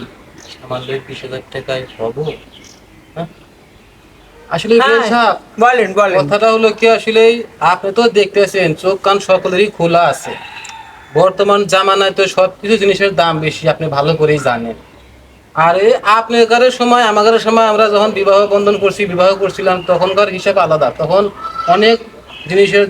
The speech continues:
Speaker 1: দাম সস্তা ছিল, তখন টাকার অঙ্ক ছিল অনেক বেশি। আর এখন টাকার অঙ্কও কমে গেছে, জিনিসপত্রের দামও বাইরে গেছে, বুঝছেন? এখন ওই হিসাব তো আর এখন দিতে বিয়ে সব চলবো না। মানে আপনি বলতে চাচ্ছেন বিশ হাজার টাকা কাবিন দিবেন।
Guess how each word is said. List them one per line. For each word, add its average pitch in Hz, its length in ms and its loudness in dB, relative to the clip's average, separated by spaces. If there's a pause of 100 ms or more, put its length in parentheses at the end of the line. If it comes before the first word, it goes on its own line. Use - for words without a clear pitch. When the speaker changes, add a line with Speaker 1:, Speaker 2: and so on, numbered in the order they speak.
Speaker 1:
দাম 175 140 0 (100)
সস্তা 190 280 0 (100)
ছিল, 175 140 -4 (640)
তখন 170 200 -2 (120)
টাকার 185 260 0 (100)
অঙ্ক 185 160 -4 (180)
ছিল - 100 0 (100)
অনেক 185 140 0 (120)
বেশি। 190 280 0 (680)
আর 185 60 0 (100)
এখন 226 160 0 (140)
টাকার 202 340 0
অঙ্কও 214 260 2
কমে 247 260 2
গেছে, 240 200 2 (140)
জিনিসপত্রের 214 440 2
দামও 190 260 2
বাইরে 156 220 2 (100)
গেছে, 120 200 -4 (180)
বুঝছেন? 160 360 -4
এখন 175 140 0 (180)
ওই 202 80 4 (480)
হিসাব 196 280 0
তো 208 80 0
আর 202 140 0
এখন 190 240 -2
দিতে 202 200 0
বিয়ে 196 160 2
সব 190 180 -2
চলবো 214 260 2 (100)
না। 277 80 2 (680)
মানে 196 180 2 (140)
আপনি 190 200 -4 (140)
বলতে 202 220 2
চাচ্ছেন 220 280 2 (360)
বিশ 202 160 -2
হাজার 185 260 2
টাকা 185 240 2 (180)
কাবিন 175 300 -2
দিবেন। 143 220 0